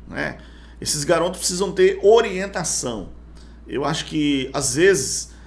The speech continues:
ele precisa de um gestor que conheça, né, tudo do futebol, porque é muito rápido. Eu vejo, por exemplo,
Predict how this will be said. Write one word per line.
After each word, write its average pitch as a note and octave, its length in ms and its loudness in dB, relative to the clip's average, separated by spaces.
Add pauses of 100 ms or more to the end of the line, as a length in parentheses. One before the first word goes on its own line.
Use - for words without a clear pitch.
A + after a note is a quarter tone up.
ele C3 140 -8
precisa D3+ 480 -4
de D3 640 0 (160)
um G#3+ 120 0
gestor F#3+ 720 4 (120)
que - 100 -10
conheça, G3 920 0
né, C3+ 120 -8
tudo D3+ 360 -2
do - 40 -10
futebol, G2 560 -6 (320)
porque D#3 640 -6 (240)
é F3 80 2
muito A3+ 300 0
rápido. B2 640 -2 (500)
Eu C#3+ 140 -4
vejo, D3 320 -2
por D3 140 -2
exemplo, C#3+ 600 -2